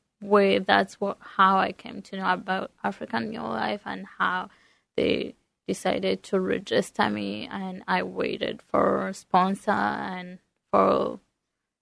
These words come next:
some few months, I was able to get the sponsor. And then the next year, I went back to school.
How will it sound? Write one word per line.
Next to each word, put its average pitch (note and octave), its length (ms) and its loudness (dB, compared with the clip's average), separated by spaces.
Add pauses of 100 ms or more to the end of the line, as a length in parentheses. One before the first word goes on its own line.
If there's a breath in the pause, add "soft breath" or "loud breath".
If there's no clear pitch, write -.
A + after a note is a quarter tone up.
some G3+ 320 4
few A#3 480 2
months, B3 520 -2
I G3+ 200 2
was G3+ 380 0
able G#3 260 -2
to G3+ 220 -2
get G#3 380 -2
the - 100 -2
sponsor. C4+ 540 2
And G3+ 800 -4 (140)
then G3+ 300 4
the G3 100 -6
next - 580 -14
year, G3 280 6
I F#3+ 200 -4
went G3 260 -10
back G#3 260 6
to - 80 -18
school. A3 500 2